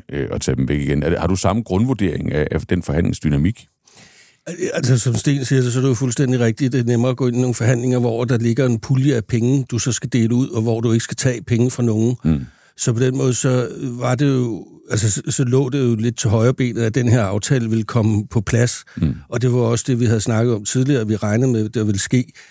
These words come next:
Speaker 2: men som Mona Strib, jeg, og hende har jeg løbende talt med undervejs i det her, sammen med andre fagforeningsfolk.
Speaker 1: foas formand.
Speaker 2: foas formand,
Speaker 1: Ja.
Speaker 2: øh, og også formand for forhandlingsfællesskabet, som har en helt central rolle i hele det her aftalesystem inden for det offentlige,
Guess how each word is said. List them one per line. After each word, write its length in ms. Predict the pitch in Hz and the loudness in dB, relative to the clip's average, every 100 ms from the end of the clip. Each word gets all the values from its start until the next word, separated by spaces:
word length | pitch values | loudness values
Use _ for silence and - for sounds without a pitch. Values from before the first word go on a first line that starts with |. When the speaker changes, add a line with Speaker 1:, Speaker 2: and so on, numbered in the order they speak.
| - - _ | -20 -20 _
Speaker 2:
men 100 | 131 | -4
som 180 | 117 131 | 0 0
Mona 300 | 127 120 117 | 2 2 0
Strib, 500 | 113 - 147 147 135 | 0 0 0 0 -2
jeg, 240 | 127 117 113 - - - | 0 0 -2 -10 -20 -18
og 220 | - 123 110 117 | -8 -2 0 0
hende 220 | 110 131 127 | 0 2 2
har 120 | 123 | 0
jeg 200 | 113 120 | -2 -4
løbende 460 | 113 110 135 143 131 | -4 0 0 0 -4
talt 340 | - 127 113 | -2 -2 0
med 300 | 120 117 120 | 0 2 0
undervejs 540 | 123 117 113 110 117 - | 0 0 2 0 -2 -4
i 40 | |
det 140 | 123 117 | 0 0
her, 160 | 113 | 0
sammen 260 | 98 113 107 | 0 -2 -2
med 80 | 110 | -2
andre 260 | 107 117 127 | 0 0 0
fagforeningsfolk. 720 | 117 110 143 120 123 - 113 | 0 0 0 -2 -4 -2 -4
Speaker 1:
foas 400 | - 85 87 - | -2 0 0 -2
formand. 280 | 78 71 67 | -2 -2 -4
Speaker 2:
foas 340 | - 123 127 | -2 0 0
formand, 420 | - 120 120 127 - | 0 0 0 -2 -4
Speaker 1:
Ja. 160 | - 113 | -2 2
Speaker 2:
øh, 320 | 110 113 107 | 2 0 -4
og 200 | 101 110 | -4 0
også 220 | 110 110 - | 2 2 2
formand 360 | 123 120 110 | 0 0 0
for 100 | 98 | -2
forhandlingsfællesskabet, 1080 | 101 113 117 117 131 131 104 - 113 107 113 | 0 2 2 0 -2 -2 -2 -2 -2 0 0
som 140 | 117 98 | 2 2
har 140 | 113 | 2
en 80 | 120 | 2
helt 220 | 117 110 | 0 0
central 480 | - 107 - 110 110 | 0 0 0 -2 -2
rolle 400 | 104 107 127 127 | -2 0 0 0
i 120 | 117 | 0
hele 240 | 101 113 123 | 2 2 2
det 140 | 117 | 0
her 100 | 110 | 0
aftalesystem 880 | - 98 110 - 120 - 120 117 110 | 0 -2 -2 -2 -4 -4 -4 -4 0
inden 160 | 110 110 | 0 0
for 100 | 113 | -2
det 100 | 104 | 0
offentlige, 500 | 107 104 - 135 | 0 0 0 -4